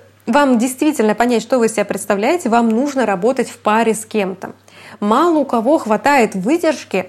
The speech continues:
взять и на кучу вопросов, тридцать, например, ответить, просто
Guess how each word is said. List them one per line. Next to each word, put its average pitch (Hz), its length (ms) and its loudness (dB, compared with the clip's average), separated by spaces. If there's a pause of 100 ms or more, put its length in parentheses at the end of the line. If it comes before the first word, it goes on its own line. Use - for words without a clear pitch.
(200)
взять 220 480 0 (120)
и 233 100 0
на 233 340 2 (200)
кучу 285 320 0
вопросов, 220 600 0 (300)
тридцать, 220 400 2
например, 190 480 -4 (280)
ответить, 226 800 -2 (120)
просто 269 520 0